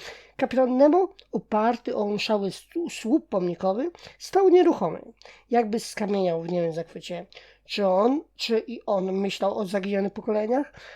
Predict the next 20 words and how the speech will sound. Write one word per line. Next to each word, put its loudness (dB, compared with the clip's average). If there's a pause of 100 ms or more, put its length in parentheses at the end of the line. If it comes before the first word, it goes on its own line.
(140)
i -4
pytał 0
się -4
ich -6
o -4
tajemnicę -2
istnienia -2
ludzkiego? -2 (580)
Może 6
w -20 (140)
tym -2 (180)
to -6
właśnie -4
miejscu -2 (400)
kąpał 4
myśl 0
swoją 0
we 0
wspomnieniach -6
historycznych -12